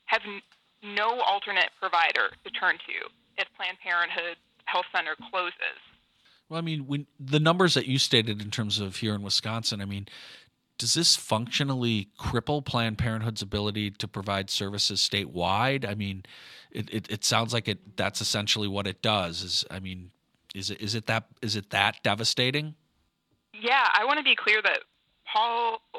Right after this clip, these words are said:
Speaker 1: Ryan's measure is an absolutely extreme one. A law like this would decimate our ability to provide care for patients across Wisconsin. And we're ready to fight it with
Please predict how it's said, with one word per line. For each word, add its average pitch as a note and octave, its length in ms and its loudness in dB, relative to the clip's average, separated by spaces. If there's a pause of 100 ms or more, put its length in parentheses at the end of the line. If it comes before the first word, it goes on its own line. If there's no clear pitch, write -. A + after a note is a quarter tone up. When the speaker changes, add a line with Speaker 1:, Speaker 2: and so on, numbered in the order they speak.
(100)
Speaker 1:
Ryan's G3 380 2
measure F#3 520 4
is F#3 160 -4 (180)
an F#3 120 -2 (180)
absolutely F3+ 1300 -2
extreme F3 720 -4
one. F2+ 220 -4 (440)
A F#3+ 60 -2
law G3 240 2
like A3+ 180 -2
this G3+ 180 0 (140)
would F#3 180 -4
decimate E3+ 680 0
our F3 140 2
ability D#3+ 540 0
to - 60 -20
provide F3 380 -2 (140)
care C#3+ 420 -2
for F3+ 200 2
patients - 440 -2
across F#3 320 -2 (140)
Wisconsin. - 680 -4 (480)
And G3 140 -4
we're A3 140 -2
ready G#3+ 260 2
to F#3+ 140 -2
fight F#3 180 2
it F#3 220 0 (100)
with F3+ 140 -8